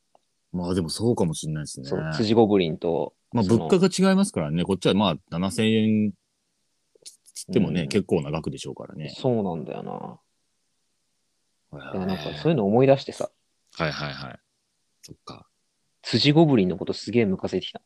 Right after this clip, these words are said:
Speaker 1: <laughs> 辻ゴブリンって何なんだよ、マジで。意味わかんねえんだよ。
Speaker 2: で、しかもそいつさ、
Speaker 1: はい。
Speaker 2: その次の日も、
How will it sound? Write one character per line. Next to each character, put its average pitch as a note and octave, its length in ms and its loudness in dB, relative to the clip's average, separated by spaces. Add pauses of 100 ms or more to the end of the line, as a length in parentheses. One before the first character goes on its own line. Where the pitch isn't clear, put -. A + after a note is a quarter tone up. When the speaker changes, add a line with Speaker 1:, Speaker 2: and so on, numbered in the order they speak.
Speaker 1:
<laughs> - 80 -18
辻 - 640 4
ゴ D3+ 140 4 (120)
ブ C3 80 2
リ A2 140 -2
ン G2+ 40 -12
っ - 20 -20
て - 140 -6
何 F#3 280 -6
な C#4+ 80 0
ん - 20 0
だ - 200 -2
よ、 F#2 120 -8
マ F2+ 140 -10
ジ - 120 -4
で。 - 140 -6 (1400)
意 - 40 12 (140)
味 C4+ 60 12
わ A#2+ 100 6
か A2 180 6
ん G#2+ 80 4
ね F2+ 120 2
え - 40 0
ん D#2+ 80 -6
だ D2+ 100 -6
よ。 D2+ 240 -16 (1000)
Speaker 2:
で、 - 80 6
し - 80 0
か F3 80 8
も E3+ 80 8
そ F#3 160 8
い A3 100 6
つ - 100 -12
さ、 G3 360 8 (380)
Speaker 1:
は - 140 -2
い。 C#2+ 140 -10 (380)
Speaker 2:
そ - 120 -4
の A#2 40 -2
次 G3+ 320 -2
の F3+ 100 4
日 A#2 120 0
も、 A2+ 380 4